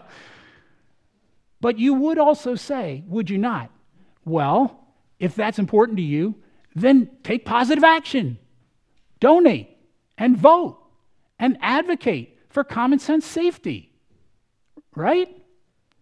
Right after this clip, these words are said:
Take positive action. Now, we are in the church.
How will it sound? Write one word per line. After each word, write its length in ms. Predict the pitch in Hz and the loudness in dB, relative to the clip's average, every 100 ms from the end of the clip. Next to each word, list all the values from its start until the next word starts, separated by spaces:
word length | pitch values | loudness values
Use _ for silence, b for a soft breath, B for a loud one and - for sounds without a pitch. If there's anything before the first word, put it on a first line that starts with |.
| _ | _
Take 180 | - 262 | -6 -2
positive 400 | 247 311 349 359 | 0 0 -2 -2
action. 460 | 359 381 - 131 110 _ _ _ _ _ _ _ _ _ _ _ _ _ _ _ _ _ _ _ _ _ _ _ _ _ - | 0 0 -4 -14 -16 _ _ _ _ _ _ _ _ _ _ _ _ _ _ _ _ _ _ _ _ _ _ _ _ _ -6
Now, 320 | 190 147 104 - _ _ _ _ _ _ _ _ | -2 -2 -6 -16 _ _ _ _ _ _ _ _
we 180 | 160 220 | -4 0
are 120 | 226 | 2
in 100 | 185 | 0
the 60 | 156 | -2
church. 440 | - 123 101 - | -4 -14 -16 -20